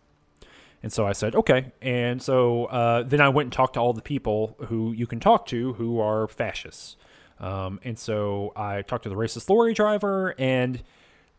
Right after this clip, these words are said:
my skill, my, my fascist com-, conversation event-, eventually got to the point that, like, ultimately this is a problem. The reason the fascist lorry, or the racist, sorry, the racist lorry driver,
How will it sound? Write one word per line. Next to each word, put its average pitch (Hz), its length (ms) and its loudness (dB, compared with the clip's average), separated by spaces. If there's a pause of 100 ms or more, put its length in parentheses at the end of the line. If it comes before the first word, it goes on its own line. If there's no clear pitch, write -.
(240)
my 139 640 2
skill, 196 960 0
my, 151 200 -6
my 143 180 -6 (140)
fascist - 460 -6
com-, 139 360 -2 (180)
conversation 123 520 -4
event-, 147 220 -6 (120)
eventually 156 400 0
got 131 180 2
to 127 80 -8
the 110 80 -4
point 117 460 -4
that, 104 220 -8
like, 95 340 -8 (720)
ultimately 160 680 6
this 123 260 0
is 117 120 -2
a 117 40 2
problem. 117 640 2
The 151 80 4
reason 214 340 2
the 180 60 0
fascist 165 460 -2
lorry, 127 260 4
or 127 120 0
the 113 100 -2
racist, 127 320 0
sorry, 90 180 -6
the 110 100 -6
racist 135 420 2
lorry 110 220 2
driver, 101 400 -2